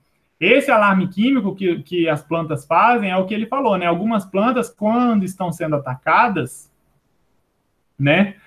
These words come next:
Quando elas estão sendo atacadas, elas conseguem liberar alguns compostos voláteis que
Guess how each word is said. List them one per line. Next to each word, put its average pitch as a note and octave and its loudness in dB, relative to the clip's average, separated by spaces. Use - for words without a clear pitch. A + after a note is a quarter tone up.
Quando F3+ 2
elas F#3+ 6
estão F#3 -2
sendo F3 -2
atacadas, E3 2
elas F#3 0
conseguem G#3 -2
liberar A3 2
alguns F3 0
compostos G#3 -6
voláteis A#3 0
que A#3 -4